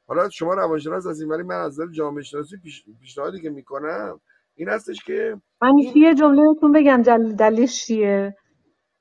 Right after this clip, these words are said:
Speaker 2: یعنی
Speaker 1: بله.
Speaker 2: اینا، این، اه، به نظر من مردم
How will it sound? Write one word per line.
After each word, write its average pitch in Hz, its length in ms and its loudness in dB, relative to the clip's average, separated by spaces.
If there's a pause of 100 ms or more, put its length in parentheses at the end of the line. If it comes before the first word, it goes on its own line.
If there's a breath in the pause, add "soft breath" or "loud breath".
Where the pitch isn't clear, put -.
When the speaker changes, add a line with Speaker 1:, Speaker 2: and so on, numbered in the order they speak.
(120)
Speaker 2:
یعنی 233 120 4
Speaker 1:
بله. 269 40 6
Speaker 2:
اینا، 269 440 2 (240)
این، 254 240 0
اه، 233 280 4
به 233 120 4
نظر 240 300 6
من 277 240 4 (280 loud breath)
مردم 233 500 6